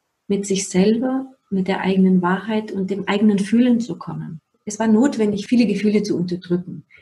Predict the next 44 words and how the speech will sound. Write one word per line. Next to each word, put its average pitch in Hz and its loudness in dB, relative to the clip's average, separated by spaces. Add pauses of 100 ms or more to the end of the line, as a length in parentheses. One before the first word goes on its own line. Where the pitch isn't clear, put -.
(100)
Also 180 -6
positive 226 2
Gefühle 190 0
sind 170 -4
ja 139 -8
immer 208 0
super, 247 0 (260)
aber 185 0
mit 170 -2 (260)
sogenannten 170 4
negativen 226 4
Gefühlen 220 2
kamen 190 0
unsere 185 2
Eltern 175 0
in 156 -4
der 151 -4
Regel 147 -4
überhaupt 147 0
nicht 120 -4
klar. - -10 (140)
Also 170 0
mit 165 -6
übermäßiger 156 -6
Wut, 254 2
mit - -20
Trauer, 220 2
mit - -6
Schmerz. 208 -2 (300)
Und 180 2
da 185 2
kann 202 0
jeder 226 2
sich - -6
selber 240 2
beobachten, 165 -2
wie 190 0
gehe 214 2
ich 214 -2
um, 381 2
wenn 208 2
mein 180 4
Kind 165 -2
weint, 143 -8